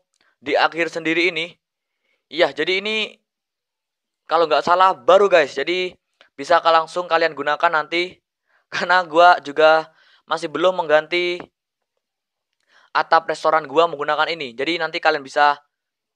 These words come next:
mengganti terlebih dahulu. Wow. Ya, kemudian di menu jendela.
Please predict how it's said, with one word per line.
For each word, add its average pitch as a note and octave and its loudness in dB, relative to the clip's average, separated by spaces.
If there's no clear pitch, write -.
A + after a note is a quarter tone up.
mengganti E3 0
terlebih C#3+ -2
dahulu. B2+ -2
Wow. G2 -4
Ya, C#3+ 2
kemudian A3 -2
di F#3 -8
menu F#3 -6
jendela. D#3 0